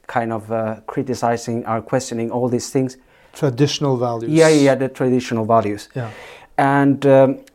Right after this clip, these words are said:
Speaker 1: that was something that in a way was allowed in art and, uh, culture, but nobody thought that those critical, uh, that, uh, criticism will suddenly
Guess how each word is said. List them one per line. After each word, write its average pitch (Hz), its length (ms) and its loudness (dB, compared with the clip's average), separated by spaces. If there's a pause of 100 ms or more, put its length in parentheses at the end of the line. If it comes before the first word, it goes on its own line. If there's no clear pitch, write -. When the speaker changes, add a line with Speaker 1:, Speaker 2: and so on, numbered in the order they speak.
(120)
Speaker 1:
that 165 320 0
was 151 180 0
something 156 760 -2
that 139 120 -8
in 143 120 -2
a 143 40 2
way 180 160 0
was 185 260 -4 (220)
allowed 156 640 2
in 143 400 0 (460)
art 110 400 -2 (340)
and, 131 340 -4
uh, 123 520 0
culture, 120 420 -6
but 151 300 -4 (500)
nobody 180 380 -2
thought 180 320 -6
that 160 180 0
those 160 460 -2 (1600)
critical, 151 800 0
uh, 127 500 0
that, 123 300 -6
uh, 127 100 -6 (260)
criticism 120 720 -2
will 151 540 4 (120)
suddenly 131 720 -2